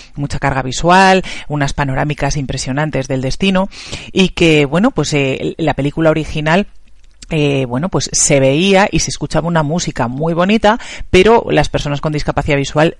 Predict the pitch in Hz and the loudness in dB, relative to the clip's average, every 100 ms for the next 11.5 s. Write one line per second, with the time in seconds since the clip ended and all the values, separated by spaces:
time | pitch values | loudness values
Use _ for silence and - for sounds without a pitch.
0 | - 160 160 160 160 151 - 160 185 156 | -4 -2 2 2 2 4 4 4 4 0
1 | - 143 131 139 139 131 131 135 143 131 | 0 0 0 0 0 0 -2 -4 -4 -2
2 | 123 135 127 - 165 151 147 151 190 170 | 0 0 -2 -2 0 0 0 0 0 -2
3 | 123 120 - 123 143 - 165 - 147 139 | -6 -8 -6 -4 -2 -2 -2 0 0 0
4 | 139 131 131 131 131 - 208 190 - - | -2 -4 -6 -8 -4 0 0 0 -8 -14
5 | - - 180 175 - 214 247 220 175 175 | -14 0 2 2 0 2 4 2 2 0
6 | 165 139 131 123 120 - 160 135 123 - | -2 -2 -2 0 2 4 4 0 -4 -6
7 | 131 - 123 - 151 131 - 131 120 117 | -6 -4 -6 -4 -4 -4 -6 -6 -4 -4
8 | 110 - 113 123 175 170 - 131 156 196 | -6 -8 -4 -2 0 0 -2 -4 -2 -2
9 | 185 131 131 - 139 135 147 139 131 135 | -2 -2 -4 -4 -4 0 2 2 0 0
10 | 131 143 143 120 - 127 123 123 131 139 | -2 -2 0 -2 -2 -6 -4 -2 -2 -2
11 | 139 156 220 269 - | -2 2 2 2 -2